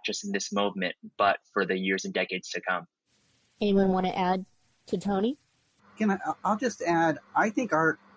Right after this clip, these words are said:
Speaker 3: a lot of our queer organizations have a lot of work to do, both internally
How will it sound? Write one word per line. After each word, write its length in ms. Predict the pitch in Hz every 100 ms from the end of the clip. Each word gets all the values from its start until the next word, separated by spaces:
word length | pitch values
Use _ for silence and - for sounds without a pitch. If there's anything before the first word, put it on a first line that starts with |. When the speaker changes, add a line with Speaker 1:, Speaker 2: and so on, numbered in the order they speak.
| -
Speaker 3:
a 60 |
lot 160 | 156 156
of 80 | 151
our 80 | 135
queer 340 | - 135 156
organizations 840 | 147 135 135 123 127 123 127 120
have 160 | 131 120
a 20 |
lot 160 | 120 113
of 100 | 110
work 180 | 104 -
to 80 |
do, 120 | 98 - - _ _ _ - - -
both 240 | 147 131 -
internally 680 | 156 151 151 147 147 156